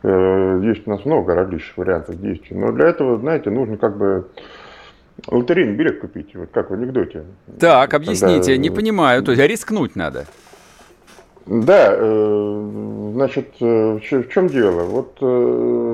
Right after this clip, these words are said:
Speaker 1: м, мировая торговля представляет собой что? Мировая торговля представляет собой, э, в первую очередь, собственно, её вот, э,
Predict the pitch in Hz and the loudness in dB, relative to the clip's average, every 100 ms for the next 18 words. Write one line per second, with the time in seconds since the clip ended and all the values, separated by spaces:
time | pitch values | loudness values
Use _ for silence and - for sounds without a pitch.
0 | 113 107 - - 107 104 104 104 104 127 | -6 -10 -18 -14 -8 -6 -4 -4 0 4
1 | 170 170 170 151 185 175 123 - - 135 | 4 4 2 0 2 2 0 -6 -6 -4
2 | 131 123 135 127 135 98 90 113 151 151 | -4 -4 -6 -4 -2 0 2 2 2 0
3 | 107 135 143 107 101 - 101 120 117 104 | 0 2 0 -2 -6 -6 -2 0 -2 -4
4 | 107 113 101 95 98 92 90 90 87 - | 0 2 0 -2 -2 0 0 -2 -4 0
5 | 110 98 110 110 - 90 - - 92 80 | 2 2 0 -2 -2 -4 -4 -10 -10 -6
6 | 95 - - 87 90 95 90 85 82 80 | -6 -6 -4 -2 0 2 2 0 -4 -8
7 | - - 87 85 85 87 | -8 -4 -4 -2 -4 -4